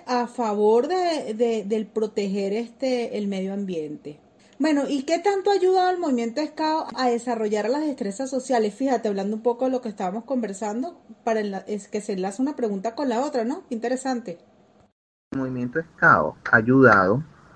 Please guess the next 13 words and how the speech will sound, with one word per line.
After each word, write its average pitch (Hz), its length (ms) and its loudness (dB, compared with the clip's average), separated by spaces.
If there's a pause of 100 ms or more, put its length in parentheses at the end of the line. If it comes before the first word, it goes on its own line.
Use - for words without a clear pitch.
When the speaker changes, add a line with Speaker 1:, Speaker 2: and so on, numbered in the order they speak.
(1400)
Speaker 2:
mediante 120 540 2
la 110 240 4
ley 107 240 2
y - 20 4
la 131 140 4
promesa. 98 440 -2 (380)
Voy 95 120 4
a - 20 6
centrarlo 101 500 2
ahí 107 140 4
más 113 160 2
que 120 100 -2
todo, 104 380 2